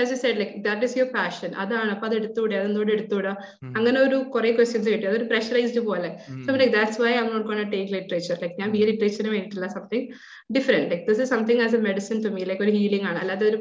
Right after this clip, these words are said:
Speaker 1: പ്രൊഫഷൻ ആയിട്ടോ അല്ലെങ്കിൽ ഒരു എക്സാം എഴുതി അങ്ങനെ ഒരു ജോബ് ഇട്ട് അങ്ങനെയിട്ടല്ല ഞാൻ ഈ
Speaker 2: ഉം.
Speaker 1: റൈറ്റിംഗ് കൊണ്ടുപോകുന്നത്. It's something to be somebody, like, ഹെൽപ്പ് ചെയ്യാൻ വേണ്ടിയിട്ട്, ആ ഒരു സെൻസിലാണ്. ഒരു, okay, you can say as a career also, but not a career that I should focus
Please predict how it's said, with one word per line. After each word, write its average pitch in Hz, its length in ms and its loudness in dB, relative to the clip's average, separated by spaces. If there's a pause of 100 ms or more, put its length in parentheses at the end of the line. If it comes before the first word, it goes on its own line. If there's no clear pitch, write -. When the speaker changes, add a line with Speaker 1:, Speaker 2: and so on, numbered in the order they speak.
Speaker 1:
പ്രൊഫഷൻ 214 420 -2
ആയിട്ടോ 190 280 -2
അല്ലെങ്കിൽ 185 300 -4 (440)
ഒരു 208 140 4
എക്സാം 214 400 0
എഴുതി 202 220 0 (140)
അങ്ങനെ 208 260 0
ഒരു 202 160 2
ജോബ് 202 240 0
ഇട്ട് 214 180 -4
അങ്ങനെയിട്ടല്ല 214 380 0 (120)
ഞാൻ 214 100 0 (100)
ഈ 202 60 -4
Speaker 2:
ഉം. - 80 -6
Speaker 1:
റൈറ്റിംഗ് 196 340 -8 (160)
കൊണ്ടുപോകുന്നത്. 180 520 -6 (400)
It's 214 160 -8
something 233 300 0 (200)
to 247 80 -2 (260)
be 240 100 0 (300)
somebody, 202 400 -4 (160)
like, 202 220 -4
ഹെൽപ്പ് 202 240 -6
ചെയ്യാൻ 208 260 2
വേണ്ടിയിട്ട്, 180 240 -8
ആ 202 200 0
ഒരു 233 120 4 (180)
സെൻസിലാണ്. 180 520 -6 (500)
ഒരു, 302 100 -4 (180)
okay, 240 220 -2
you 220 80 -4
can 247 180 2
say 240 140 4
as 220 180 -2
a - 20 -2 (120)
career 202 320 -2
also, 196 300 -4
but 208 180 -4
not 214 200 -2 (200)
a 214 100 -6
career 208 300 -2
that 196 160 -4
I - 80 -2
should 208 200 -6
focus 202 300 -4